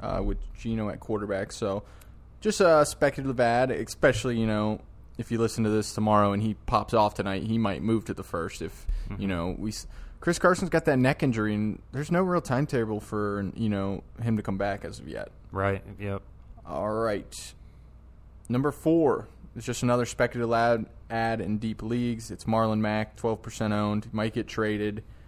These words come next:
Speaker 1: A couple teams are looking for backs, and so he's, he's worth the bench stash if you have a garbage guy that you can get rid of. Any, uh, any other running backs you guys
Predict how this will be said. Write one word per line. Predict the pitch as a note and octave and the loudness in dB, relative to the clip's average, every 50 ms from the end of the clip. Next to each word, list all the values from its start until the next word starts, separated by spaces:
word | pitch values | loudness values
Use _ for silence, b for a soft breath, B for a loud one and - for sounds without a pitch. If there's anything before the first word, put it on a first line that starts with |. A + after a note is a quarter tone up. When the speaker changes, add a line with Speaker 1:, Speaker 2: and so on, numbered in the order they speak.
| b b b b b - - | b b b b b -18 -16
Speaker 1:
A | - A2 | -16 -4
couple | - A2+ - - G#2+ | -4 -4 -4 -2 -4
teams | - A#2 A2+ A2 G#2 | -2 -2 0 0 0
are | A2 | -2
looking | G#2+ A2 G#2+ - G#2+ G#2 | -2 -2 -2 -4 -6 -6
for | - G2+ | -6 -2
backs, | - A#2 A#2 A#2 A#2 A2+ A2 - - - - | 0 2 4 4 4 4 2 0 -2 -4 -4
and | F#2+ G#2 G#2 G#2 G#2 G#2 G2+ G2+ G#2 G2+ - | -4 -2 -2 -2 -2 -2 -4 -4 -6 -8 -6
so | - - G#2 G2+ G#2 G2+ G2+ | -4 -2 2 2 2 2 2
he's, | G#2 G#2 - - | 0 -4 -6 -8
he's | - - - G#2+ G#2 A2 | -10 -6 -6 -6 -2 0
worth | G#2+ G#2 G2+ | 0 0 0
the | - F#2+ | -2 -4
bench | F#2+ F#2+ G2 - - | -2 -2 -2 -4 -2
stash | - G#2+ G2 G2 - - | -2 -2 -2 -2 -4 -6
if | - F2 - - G2+ | -8 -10 -8 -6 -4
you | G2 G2+ | -2 -2
have | G2+ F#2+ F#2+ | 0 -2 -2
a | G2 | -4
garbage | F#2 F#2 E2+ E2 - - - - - | -4 -2 -2 -2 -4 -6 -10 -8 -4
guy | - F2 E2 | -4 -2 -2
that | D2 B1+ | -2 -4
you | C#2 C#2 | -6 -6
can | - E2+ | -6 -6
get | D#2+ - - - | -6 -8 -8 -6
rid | B1+ A#1+ A1 | -8 -8 -8
of. | G1+ - - - - - - - - - - - - - - - - - B B B B B B B B B B B B B B B B - - - | -10 -12 -14 -16 -18 -18 -16 -16 -16 -16 -16 -18 -18 -16 -14 -14 -14 -14 B B B B B B B B B B B B B B B B -20 -16 -12
Any, | - G#2+ A2 A2 A2 | -10 -6 -6 -4 -4
uh, | G#2+ | -2
any | G#2+ A2 A2+ A#2 A#2 | -2 0 2 2 4
other | A#2 A#2 A#2 | 4 6 6
running | A#2 A#2+ A#2+ B2+ | 6 4 4 4
backs | B2+ C3 C3+ B2+ - | 4 4 4 2 0
you | - B2+ | -2 0
guys | C3 B2+ B2+ - - - - | 0 0 0 -2 -8 -12 -14